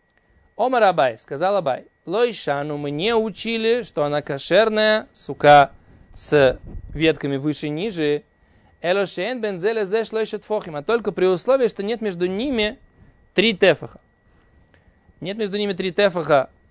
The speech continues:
в высоту, так мы видим из Рамбама и из Раши, да? Расстояние между ними, между верхними ветками и нижними, меньше трех тефахов. Тогда ты можешь сказать,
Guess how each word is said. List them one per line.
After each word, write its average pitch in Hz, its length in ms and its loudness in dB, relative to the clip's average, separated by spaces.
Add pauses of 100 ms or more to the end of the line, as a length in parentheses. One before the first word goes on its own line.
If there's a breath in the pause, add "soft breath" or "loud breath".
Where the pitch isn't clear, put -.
в 170 280 0
высоту, 170 580 0
так 202 220 -2
мы 175 140 -4
видим 180 300 -4
из 147 180 -10
Рамбама 208 440 2
и 175 100 -6
из 160 120 -4
Раши, 151 400 2 (180)
да? - 200 -14 (400 soft breath)
Расстояние 196 640 0
между 185 300 -6
ними, 254 480 -2 (500)
между 165 640 0 (360)
верхними 165 580 2
ветками 156 400 -2
и 208 40 -6
нижними, 226 480 -6
меньше 190 400 -6
трех 165 240 -4
тефахов. - 340 -8
Тогда 151 200 -8
ты 190 100 -6
можешь 240 220 -2
сказать, 262 560 0